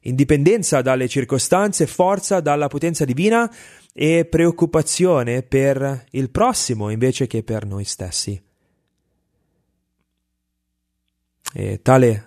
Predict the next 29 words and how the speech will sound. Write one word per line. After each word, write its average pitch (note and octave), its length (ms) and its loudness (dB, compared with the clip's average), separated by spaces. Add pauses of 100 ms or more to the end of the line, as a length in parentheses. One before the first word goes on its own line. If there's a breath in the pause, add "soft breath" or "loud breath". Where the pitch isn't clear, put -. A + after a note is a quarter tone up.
preoccupazione A#2+ 840 2
per G#2+ 180 -2
gli A2 80 2
altri C#3 360 0
si A#2+ 120 -2
manifesta A2+ 460 0
nel A2 80 -4
modo B2 180 -2
in A2+ 60 -4
cui G#2+ 160 -2
diamo, C#3+ 360 2
Signore. G#2 560 -4 (540 soft breath)
Sappiamo B2+ 460 -2
che A2 140 -2
non G#2+ 180 -4
saremo A#2+ 320 0
mai B2 240 4
contenti C3+ 580 2
se G2+ 420 -2 (420 soft breath)
cerchiamo B2 420 0
solamente A#2 340 0
di G#2+ 120 2
raccogliere, B2+ 640 2
ottenere, A2+ 600 -2
di G#2 100 -4
guadagnare, G#2+ 840 2 (460 soft breath)
però B2+ 160 0
la A#2+ 80 0
contentezza G#2+ 760 0